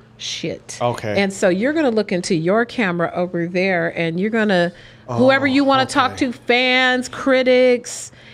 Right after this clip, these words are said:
Speaker 1: if you wanna spread love, whatever you wanna say,
Speaker 2: Peace.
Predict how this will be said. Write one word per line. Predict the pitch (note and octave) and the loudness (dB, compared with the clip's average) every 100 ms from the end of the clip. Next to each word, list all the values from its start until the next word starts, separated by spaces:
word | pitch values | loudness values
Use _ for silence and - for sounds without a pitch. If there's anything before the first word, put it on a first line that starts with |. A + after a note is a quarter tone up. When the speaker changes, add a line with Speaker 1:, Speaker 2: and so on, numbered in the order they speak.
| - | -2
Speaker 1:
if | G3 G3 | 0 0
you | G3+ G#3+ | 0 2
wanna | G#3 G3 | 2 0
spread | G3 - G#3+ G#3 F3 | -2 -4 0 0 0
love, | F#3 A3 B3 B3+ B3+ B3+ B3+ - - | 0 2 2 2 2 0 -2 -12 -2
whatever | G#3 C4+ D4+ D#4+ | 2 2 2 2
you | C#4 D4+ | 4 4
wanna | C#4 C4+ B3+ | 4 2 0
say, | - B3+ B3+ C4 | 0 2 2 0
Speaker 2:
Peace. | B3+ | -4